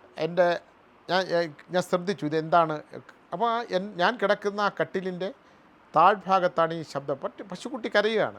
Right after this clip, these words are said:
പശുക്കുട്ടി കരയണ ശബ്ദം. ഏകദേശം, ആ, മൊബൈലിൽ നോക്കിയപ്പോഴത്തേക്ക്, വാച്ചൊന്നുമില്ല എൻ്റെ കയ്യിൽ, മൊബൈലിലേക്ക് നോക്കിയപ്പോഴത്തേക്ക് പന്ത്രണ്ടര, ഒരു മണി സമയമാണ് രാത്രി, രാത്രി.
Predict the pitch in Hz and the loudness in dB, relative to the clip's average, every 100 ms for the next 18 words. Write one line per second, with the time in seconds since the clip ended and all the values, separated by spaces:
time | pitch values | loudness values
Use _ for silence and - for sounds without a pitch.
0 | - 165 214 190 175 180 185 170 135 120 | -14 -12 -10 -8 -4 -2 -4 -6 -10 -12
1 | - - 180 202 190 208 - - - - | -14 -6 -4 -2 -4 -8 -10 -20 -20 -20
2 | - - 147 151 147 143 135 127 123 127 | -20 -4 2 4 4 2 2 0 -2 -4
3 | 147 170 220 220 175 170 190 185 160 170 | -2 2 2 2 0 0 -4 -6 -4 -6
4 | 143 123 - 139 165 202 180 135 120 117 | -4 -10 -2 -2 0 -4 -4 -6 -6 -8
5 | 120 113 120 - 143 185 196 208 185 180 | -8 -12 -14 -10 -6 -4 -4 -4 -2 -4
6 | 180 175 170 175 170 190 247 - - - | -4 -8 -8 -8 -8 -10 -14 -20 -20 -20
7 | _ _ - 156 170 180 190 190 170 190 | _ _ -4 -2 -2 2 2 2 0 -2
8 | 196 196 - 151 160 135 120 120 127 127 | -2 -4 -8 -6 -4 -4 -4 -4 -6 -6
9 | 120 - _ _ _ _ _ - 139 - | -14 -16 _ _ _ _ _ -6 -6 -6
10 | 113 | -16